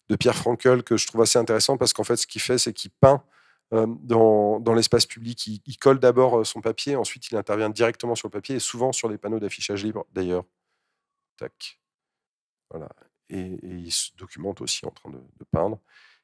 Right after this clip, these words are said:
Et puis finalement, hein, les, les, les artistes contemporains sont pas en reste. Euh, Jérémy Deller qui fait beaucoup de travail d'affiche dans l'espace, euh, enfin dans les espaces d'exposition, les diffuse aussi dans l'espace public. Et là, à l'occasion de son exposition à la Criée,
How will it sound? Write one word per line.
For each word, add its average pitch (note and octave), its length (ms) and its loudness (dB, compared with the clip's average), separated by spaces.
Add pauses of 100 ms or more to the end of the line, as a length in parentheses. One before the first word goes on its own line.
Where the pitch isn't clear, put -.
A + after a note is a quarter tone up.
Et F#2+ 80 -8
puis B2 180 -2
finalement, G#2 640 4
hein, G2 40 0
les, F#2 160 0
les, F#2 220 -4
les E2+ 180 -6
artistes - 240 0
contemporains F2 500 0
sont F#2 140 -4
pas D#2+ 120 -4
en C#2+ 140 -2
reste. G#2 380 -4
Euh, F2 160 -6 (440)
Jérémy G2 280 0
Deller G#2 240 4
qui - 80 -10
fait - 100 -4
beaucoup G#2 380 2
de A#2 60 -6
travail G#2+ 360 -2
d'affiche G#2 480 0
dans A2+ 180 6
l'espace, G#2 580 0
euh, E2+ 440 -2 (720)
enfin - 200 -2
dans F2+ 160 2
les G2+ 100 4
espaces F#2+ 240 0
d'exposition, G2 600 0
les A2+ 180 0
diffuse A2 260 -4
aussi G#2 160 0
dans G#2+ 80 -2
l'espace G2 280 -2
public. A#2 300 -8
Et A2+ 40 2
là, G#2+ 120 2
à G#2 40 0
l'occasion G2 380 -4
de G#2 40 -4
son F#2+ 140 -2
exposition F#2+ 400 -6
à - 20 0
la D#2 80 -2
Criée, F#2+ 400 -6